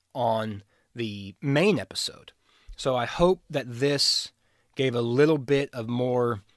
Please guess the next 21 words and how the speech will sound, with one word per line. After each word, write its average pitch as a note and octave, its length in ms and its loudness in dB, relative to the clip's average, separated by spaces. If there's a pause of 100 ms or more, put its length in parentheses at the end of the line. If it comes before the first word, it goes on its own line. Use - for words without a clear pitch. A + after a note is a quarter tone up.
context F#3 600 2
to D3 80 2
the B2 140 -2
overall C#3+ 720 4 (340)
war C3+ 400 4
in G#2 200 -2
Europe. C#3 280 0
I'm A#2+ 160 -6
sure C3 180 -2
a A2+ 60 0
lot A2+ 300 -2
of A#2 120 -8
people A#2 580 -6 (380)
already C3+ 260 4
knew B2 200 0
a C#3+ 40 2
lot C#3+ 180 2
about C#3 300 0
this. D3+ 220 -2
We A#2+ 80 -6
didn't C3+ 300 -2